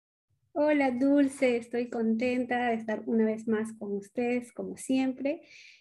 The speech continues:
Y bueno, hoy también tenemos la compañía de Nancy González, es una compañera del instituto. Tenemos el honor de tenerla para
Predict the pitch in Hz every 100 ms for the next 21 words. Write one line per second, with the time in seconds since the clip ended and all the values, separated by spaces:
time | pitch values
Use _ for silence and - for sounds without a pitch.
0 | _ 330 302 302 302 302 - 254 262 262
1 | 240 226 220 226 240 247 - 233 220 226
2 | 226 226 226 240 233 - 226 220 220 226
3 | 220 226 220 196 214 220 226 226 202 214
4 | 214 220 220 220 226 202 190 190 240 233
5 | 233 262 311 220 220 226 220 220 208 202
6 | 196 220 226 233 233 220 208 196 - 190
7 | 208 202 - - - - 226 220 226 233
8 | 214 208 214 220 220 214 202 214 233 247
9 | 247 233 226 226